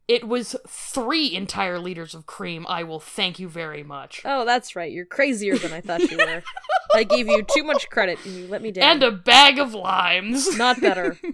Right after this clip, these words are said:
Speaker 2: Not better. Did you eat the limes? What did you do with them?
Speaker 1: I ate them, and I put them in tea. They were delicious.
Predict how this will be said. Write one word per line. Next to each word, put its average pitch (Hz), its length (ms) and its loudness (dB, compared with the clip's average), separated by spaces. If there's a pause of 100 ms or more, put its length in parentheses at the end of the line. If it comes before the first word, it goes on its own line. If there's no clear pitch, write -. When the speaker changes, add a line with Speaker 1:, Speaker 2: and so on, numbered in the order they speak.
(240)
Speaker 2:
Not 440 500 4
better. 370 400 0 (720)
Did 247 180 2
you 277 200 0
eat 262 200 -4
the 381 100 4
limes? 392 580 2
What 330 100 0
did 381 220 4
you 359 160 2
do 381 200 6
with 392 200 2
them? 165 300 -6 (520)
Speaker 1:
I 175 160 -4
ate 339 300 0
them, - 200 -16
and 170 160 -10
I 165 60 -8
put 294 220 -4
them 285 160 -4
in 269 120 -4
tea. 151 360 -12 (560)
They 269 160 2
were 320 120 2
delicious. 233 640 -2